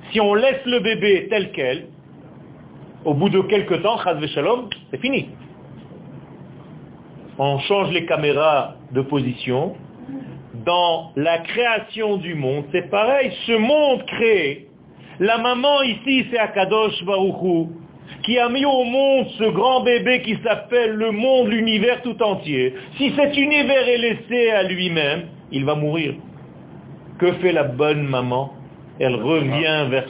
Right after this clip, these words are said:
son bébé pour le nourrir, cette fois-ci par un degré plus élevé, par son sein.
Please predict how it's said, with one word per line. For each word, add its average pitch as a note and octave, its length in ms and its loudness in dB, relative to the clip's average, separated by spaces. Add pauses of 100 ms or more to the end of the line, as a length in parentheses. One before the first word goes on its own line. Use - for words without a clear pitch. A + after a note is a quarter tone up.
son C3+ 160 -2
bébé B2 360 2
pour C#3+ 260 -2
le C3+ 160 2
nourrir, C3+ 420 -2
cette D3 200 -2
fois-ci C#3+ 400 -2
par D3+ 180 0
un D3 80 0
degré C3+ 340 0
plus F#3+ 380 -6
élevé, B2 400 -2 (1700)
par C3 160 -4
son C#3+ 160 -6 (140)
sein. E3 160 -6